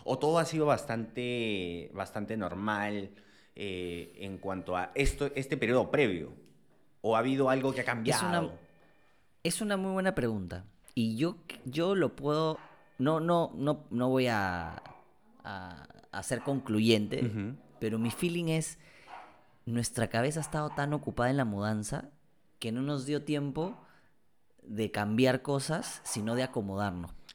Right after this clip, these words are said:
Speaker 1: Ok,
Speaker 2: al toque.
Speaker 1: claro,
Speaker 2: O sea,
Speaker 1: claro.
Speaker 2: creo que si nos hubiese dado tiempo de pensarlo un poquito, hubiésemos de repente, para bien y para mal, ¿ah? O sea, hu-,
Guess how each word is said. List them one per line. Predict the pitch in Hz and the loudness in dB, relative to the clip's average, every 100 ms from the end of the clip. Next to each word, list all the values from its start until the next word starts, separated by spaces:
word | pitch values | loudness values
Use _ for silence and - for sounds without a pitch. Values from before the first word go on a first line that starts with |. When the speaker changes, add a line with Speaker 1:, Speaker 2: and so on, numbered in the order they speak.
| - | -10
Speaker 1:
Ok, | 92 - - | -10 -8 -6
Speaker 2:
al | 98 | -6
toque. | - 101 - 87 | -2 -4 -4 -12
Speaker 1:
claro, | 85 | -8
Speaker 2:
O | |
sea, | - 95 | -6 -8
Speaker 1:
claro. | - - - - - - | -10 -16 -16 -18 -18 -4
Speaker 2:
creo | - 165 185 | 2 2 2
que | 165 120 - _ | 0 -2 -8 _
si | - - | -6 -2
nos | 117 113 | -2 0
hubiese | 143 156 185 | 0 0 2
dado | 175 175 | 0 0
tiempo | 175 170 175 | -4 -2 0
de | 165 | 0
pensarlo | - 107 101 - 147 156 | 0 -4 -2 0 2 2
un | |
poquito, | 139 113 143 - 202 - - _ _ _ _ _ _ - | -2 -4 -4 0 -2 -2 -12 _ _ _ _ _ _ -10
hubiésemos | 117 123 131 165 156 151 - - - | -2 0 0 -2 -2 -2 -6 -14 -12
de | 107 | -8
repente, | 98 104 131 131 143 143 143 - - - - - _ _ _ _ _ _ _ - | -8 -4 -2 0 0 0 -4 -12 -18 -18 -20 -20 _ _ _ _ _ _ _ -2
para | - 139 | 2 4
bien | 269 | 2
y | |
para | - 131 | 6 6
mal, | 156 170 | 6 4
¿ah? | 113 104 | 2 0
O | |
sea, | 113 107 92 - - - - - - | -2 -2 -4 -14 -20 -20 -20 -20 -4
hu-, | 135 | 0